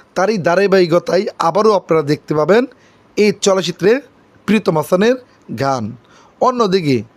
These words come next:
কলকাতার আকাশ সেন একজন মিউজিক ডিরেক্টর অ্যান্ড সিঙ্গার,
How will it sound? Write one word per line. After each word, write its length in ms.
কলকাতার 560
আকাশ 460
সেন 200
একজন 380
মিউজিক 340
ডিরেক্টর 380
অ্যান্ড 240
সিঙ্গার, 340